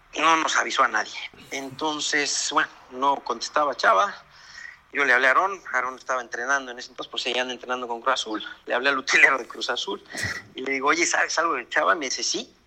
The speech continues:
se vino, se, se vino, llegó a entrenar y se lo llevó el abogado, el David Cohen este, eh, en la mañana y ya no sé nada de él, pero me dice, viene, venía bien raro, mi Berlanga",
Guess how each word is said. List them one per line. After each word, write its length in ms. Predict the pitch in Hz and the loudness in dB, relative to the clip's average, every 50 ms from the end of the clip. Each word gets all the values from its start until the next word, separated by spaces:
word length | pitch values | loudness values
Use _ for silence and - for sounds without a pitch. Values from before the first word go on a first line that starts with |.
| _ _ - | _ _ -10
se 340 | - - - 123 117 117 | -6 -4 -2 0 0 -2
vino, 760 | 117 127 165 185 190 190 185 185 185 - 117 - 156 - - - | -2 -2 -4 -4 -4 -2 -2 0 0 0 -2 -2 -4 -4 -6 -4
se, 280 | - - 143 127 120 - | -2 -2 0 0 -2 -2
se 300 | - - 131 127 117 123 | -2 -2 0 0 -2 -2
vino, 460 | 123 160 180 175 190 180 165 165 156 | -4 -2 0 2 4 4 4 4 2
llegó 180 | - 147 143 165 | 2 2 4 2
a 40 | 175 | 2
entrenar 440 | 175 - 170 165 170 196 220 240 - - - - - - | 2 0 -2 0 2 2 2 2 0 -4 -12 -12 -12 -10
y 80 | - 143 | -10 -6
se 160 | - - 143 | -2 -2 0
lo 160 | 135 127 131 | 2 2 2
llevó 300 | 135 123 131 127 - - | 2 0 0 0 2 2
el 80 | 170 175 | 4 4
abogado, 480 | 180 175 156 151 143 156 165 165 165 160 | 4 4 2 2 2 4 4 4 2 -2
el 140 | 165 143 120 | -8 -10 -12
David 260 | 120 120 120 135 151 - | -12 -12 -10 -12 -12 -10
Cohen 280 | - 156 156 156 151 | -6 -4 -4 -4 -4
este, 220 | 151 147 - - 160 | -8 -12 -10 -10 -10
eh, 880 | - - - - - - - - _ _ _ _ - 127 123 120 123 123 | -10 -12 -14 -14 -14 -14 -14 -18 _ _ _ _ 0 2 4 4 4 2
en 80 | 123 120 | 2 0
la 80 | 110 | -2
mañana 420 | 107 127 147 190 277 330 359 339 - - | -2 -2 0 0 0 0 -2 -4 -6 -8
y 140 | - 123 113 | -14 -6 0
ya 160 | - 160 185 | 2 2 2
no 100 | 196 190 | 2 0
sé 140 | 185 - 180 | 0 0 4
nada 200 | 185 185 185 180 | 4 6 6 6
de 60 | 190 | 4
él, 100 | 190 196 - | 0 -4 -4
pero 240 | 196 175 160 151 139 | -4 -4 -4 -4 -6
me 100 | 147 156 | -8 -12
dice, 180 | 151 - 165 | -12 -8 -6
viene, 280 | 156 175 208 208 202 160 | -6 -6 -4 -4 -6 -6
venía 240 | 151 165 175 208 226 | -4 -2 0 0 0
bien 180 | 220 233 226 | 0 0 0
raro, 300 | - 208 202 220 226 202 | 2 4 4 4 2 0
mi 100 | - 160 | -4 -6
Berlanga", 420 | 151 147 139 143 107 - - - | -8 -6 -2 -2 0 2 2 0